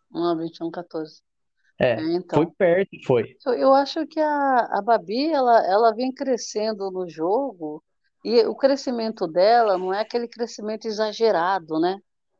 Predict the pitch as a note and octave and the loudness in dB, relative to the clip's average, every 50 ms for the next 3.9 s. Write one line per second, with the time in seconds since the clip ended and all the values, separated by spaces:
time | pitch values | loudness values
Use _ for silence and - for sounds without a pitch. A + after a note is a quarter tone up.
0 | _ _ _ - - F3+ - B2+ F3 F#3 G#3 G#3 - - - F#3 - - A#3+ A#3 | _ _ _ 4 6 6 8 8 6 4 4 0 -2 0 0 0 0 2 2 2
1 | A3+ A3+ - A3 G#3+ A3 A3+ A3+ - - A#3 A3 A#3+ A#3 A#3 - - - A#3+ A#3+ | 2 0 -2 -4 -4 -4 -4 -6 -8 -6 0 0 0 0 0 -6 -8 -2 -2 -2
2 | B3 B3 - B3+ - - - - A3+ A3+ A3 G3 F#3+ _ - G#3 A#3+ A#3+ - - | -2 -2 -8 -8 -8 -6 -4 -2 -2 -2 -2 -4 -6 _ -6 -6 -6 -6 -10 -10
3 | - C#4 C4+ B3+ - - - A#3+ A3 A3 A3 A3 - A#3 A3 G#3+ G#3+ G#3 | -8 -8 -8 -8 -8 -4 -2 0 2 2 2 0 0 0 0 2 2 0